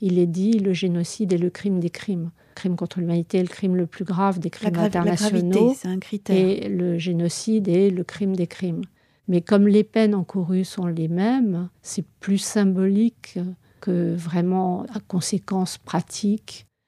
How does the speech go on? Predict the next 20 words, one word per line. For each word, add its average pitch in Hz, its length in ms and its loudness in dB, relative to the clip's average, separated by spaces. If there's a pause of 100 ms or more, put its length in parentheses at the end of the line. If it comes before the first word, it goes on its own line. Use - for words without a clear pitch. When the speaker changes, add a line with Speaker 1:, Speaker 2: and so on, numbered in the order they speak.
(220)
Speaker 1:
En 180 80 4
revanche, 208 540 4
ce - 60 -10
qui - 120 -2
est 190 100 0
très 190 220 -4
important, 185 580 -2
c'est 202 180 -4
de - 60 -8
se - 160 -4
demander 185 680 2
quelle 185 220 0
est 175 60 2
la 165 140 2
différence 185 640 -2
entre - 260 -6
le 175 100 -2
crime 175 320 -4
contre 165 280 -6
l'humanité 170 800 -2